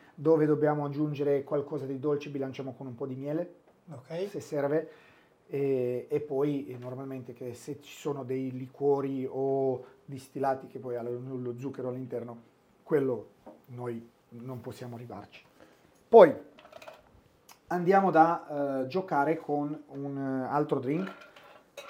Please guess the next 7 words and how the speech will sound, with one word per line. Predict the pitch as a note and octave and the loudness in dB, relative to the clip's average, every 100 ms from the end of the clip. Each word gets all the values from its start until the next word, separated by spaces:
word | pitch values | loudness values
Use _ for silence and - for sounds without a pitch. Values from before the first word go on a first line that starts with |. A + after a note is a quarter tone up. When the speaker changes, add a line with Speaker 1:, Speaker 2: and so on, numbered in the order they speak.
| - - - - - - - | -14 -12 -8 -6 -6 -10 0
Speaker 1:
che | E3 E3 E3+ - - - - - - - _ _ _ _ - - _ _ - | 6 6 6 0 -10 -12 -16 -18 -20 -20 _ _ _ _ -20 -20 _ _ -20
si | - G3 | -12 -8
chiama | - E3 D3 D3+ D#3 - _ _ _ _ _ _ - | 2 4 6 2 0 -8 _ _ _ _ _ _ 0
I | D#3+ | 0
Don't | D3 C#3+ | 2 -2
Speak | - D3+ C#3+ | -6 -8 -6
Americano. | C3 C3 - G2 | -6 -6 -12 -16